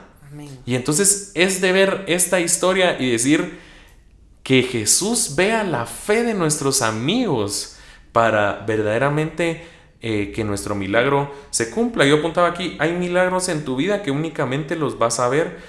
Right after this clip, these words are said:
Speaker 2: por la fe corporativa de la gente con quien te juntas.
Speaker 1: Wow. Entonces la pregunta es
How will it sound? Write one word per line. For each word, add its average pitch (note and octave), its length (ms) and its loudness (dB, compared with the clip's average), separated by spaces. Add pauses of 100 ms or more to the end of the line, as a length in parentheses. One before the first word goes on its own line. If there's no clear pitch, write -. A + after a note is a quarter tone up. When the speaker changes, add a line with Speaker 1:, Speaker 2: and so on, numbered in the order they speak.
(200)
Speaker 2:
por A#2 180 2
la G2+ 180 0
fe B2+ 240 -4
corporativa B2+ 960 -2
de G2 100 -6
la E2+ 160 -6
gente G2+ 300 -10
con F2 180 -12
quien D#2 220 -16
te E2+ 80 -16
juntas. - 640 -14
Speaker 1:
Wow. D3+ 260 -14 (560)
Entonces E3+ 300 -14
la E3 140 -6
pregunta D#3 420 -8
es F3 340 -10